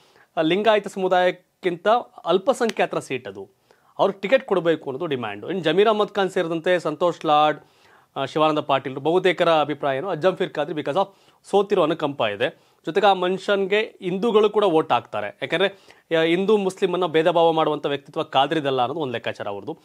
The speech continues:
ಇನ್ನು ಬಿ ಜೆ ಪಿ ವಿಚಾರಕ್ಕೆ ಬರೋದೇ ಆದ್ರೆ, ಆ, ಭರತ್ ಬೊಮ್ಮಾಯಿ ಅಂದ್ರೆ ಬಸವರಾಜ ಬೊಮ್ಮಾಯಿ ಫ್ಯಾಮಿಲಿಗೆ ಟಿಕೆಟ್ ಕೊಡ್ಬೇಕು, ಬೇರೆ ಯಾರಿಗೆ ಕೊಟ್ರು ಆ ಕ್ಷೇತ್ರವನ್ನ ಉಳಿಸಿಕೊಳ್ಳೋಕೆ ಸಾಧ್ಯತೆ ಇಲ್ಲ ಅನ್ನೋದು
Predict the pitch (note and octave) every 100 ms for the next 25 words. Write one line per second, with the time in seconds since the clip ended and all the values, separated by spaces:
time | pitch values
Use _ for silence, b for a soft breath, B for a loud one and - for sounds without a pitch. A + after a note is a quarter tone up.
0 | b b b F3+ C#3+ G3 G3+ C#4+ C#4+ A#3+
1 | B3 A3+ F#3+ G3 F#3+ F3+ F3 A3+ A3+ b
2 | b _ D#3 D3+ C#3 D3+ A#3 F#3+ G3 D#3+
3 | A3+ A3+ D3 D3 G#3+ B3 F#3 G3 G3 F#3+
4 | F#3+ E3+ E3 D#3+ B3 G#3+ F3+ - B2 G#2+
5 | - G2 _ _ _ _ _ _ _ _
6 | _ b b b _ C#3 G#3 B3 G3+ F#3+
7 | A#3 B3 G3 A#3 G3 - F3+ F3 E3 E3
8 | E3 G#3 F3 C#3+ C#3+ - D#3 D#3 D#3+ F#3+
9 | D#3+ C3+ B2+ A#2 A2+ A2+ A2 G#2+ A3+